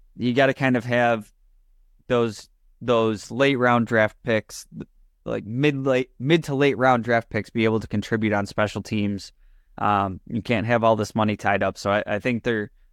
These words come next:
there does need to be a, a bit of a change there. Um, as far as kind of the cast goes,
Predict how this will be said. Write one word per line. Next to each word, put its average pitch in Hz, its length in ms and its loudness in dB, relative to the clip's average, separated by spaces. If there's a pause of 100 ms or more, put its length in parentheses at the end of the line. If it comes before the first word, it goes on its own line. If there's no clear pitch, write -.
(260)
there 139 100 0
does 143 240 4
need 139 180 0
to 120 80 -10
be 120 300 0
a, 110 100 -4
a - 20 0
bit 113 200 0
of 107 100 -2
a 110 40 -4
change 107 440 -2
there. 104 460 0 (440)
Um, 98 640 -2 (260)
as - 160 -6
far 131 180 4
as 117 120 0
kind 143 160 0
of 107 140 -2
the 113 80 -2
cast 101 400 -4
goes, 98 440 -4